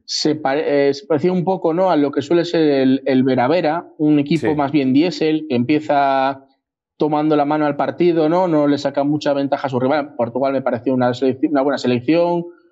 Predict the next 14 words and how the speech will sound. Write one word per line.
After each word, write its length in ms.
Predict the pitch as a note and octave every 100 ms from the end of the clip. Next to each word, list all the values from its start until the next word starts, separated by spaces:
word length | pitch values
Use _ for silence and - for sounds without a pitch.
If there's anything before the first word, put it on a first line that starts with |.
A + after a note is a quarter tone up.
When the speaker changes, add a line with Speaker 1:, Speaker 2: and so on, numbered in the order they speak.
| _ _ -
Speaker 1:
con 840 | C#3 C3+ C3+ C3+ C3+ C3 C3+ C3
la 220 | B2+ B2
guardameta 1500 | B2+ C3 B2+ C#3 D3+ C#3+ C3+ C3 C3 C3 C3 C3 C3 C3 C3 B2+
Goyá, 320 | B2+ D3+ D#3
si 140 | - D3
no 60 |
me 100 | C#3
equivoco, 540 | C3+ C#3+ D3+ C#3+ C3 B2+
haciendo 280 | B2 C#3
bastantes 400 | C3 B2 C#3+ A#2+
intervenciones 540 | B2+ B2+ B2+ C3 C3 B2
de, 380 | C3 C3 B2+ C3
de 120 | C3+
mérito. 500 | D3 E3+ E3+ F#3